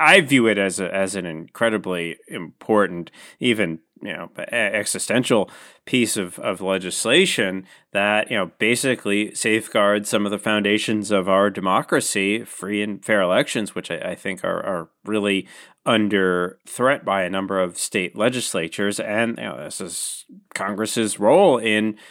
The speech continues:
preserving our democracy. I mean, we, we don't have, uh, uh, democracy if, uh, we, we don't have free and fair elections. I think there, there's a real risk, as we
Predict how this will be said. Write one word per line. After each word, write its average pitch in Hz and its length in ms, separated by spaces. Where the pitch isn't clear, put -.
preserving 110 640
our 101 300
democracy. 113 640
I 90 60
mean, 85 120
we, 87 100
we 95 160
don't 87 320
have, 101 760
uh, 87 720
uh, - 300
democracy 113 920
if, - 560
uh, 110 340
we, 104 160
we 101 140
don't 104 320
have 95 360
free 101 280
and 95 120
fair 95 160
elections. 90 540
I 90 100
think - 200
there, 80 220
there's 95 200
a 87 80
real 90 400
risk, 95 380
as - 200
we - 200